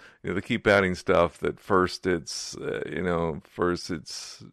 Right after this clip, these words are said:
take off your shoes and it's take off your belts and then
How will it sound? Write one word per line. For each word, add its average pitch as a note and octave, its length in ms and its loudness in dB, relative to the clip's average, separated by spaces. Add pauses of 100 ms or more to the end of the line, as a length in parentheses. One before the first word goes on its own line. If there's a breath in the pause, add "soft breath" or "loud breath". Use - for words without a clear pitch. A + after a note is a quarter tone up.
(320)
take A2+ 160 -2
off F2+ 200 -2
your E2+ 100 -4
shoes F#2 600 0
and F2 100 -2
it's F2 100 -6
take F#2 220 0
off E2 80 0
your F2 100 -2
belts F2+ 600 2
and F2 120 -4
then E2+ 260 -2